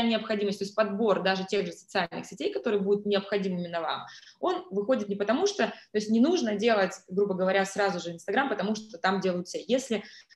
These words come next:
вашей аудитории это нерелевантно, если по ценностям, которые вы несете, а,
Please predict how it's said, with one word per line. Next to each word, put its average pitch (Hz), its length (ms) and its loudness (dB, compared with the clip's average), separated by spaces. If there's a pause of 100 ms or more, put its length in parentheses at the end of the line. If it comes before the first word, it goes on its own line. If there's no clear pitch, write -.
(120)
вашей 240 560 2
аудитории 196 800 2
это 202 260 -2
нерелевантно, 202 1040 -2 (320)
если 254 280 -2
по 226 140 -4
ценностям, 208 600 0
которые 190 340 0
вы 214 160 -2
несете, 196 560 -2 (260)
а, 170 360 -2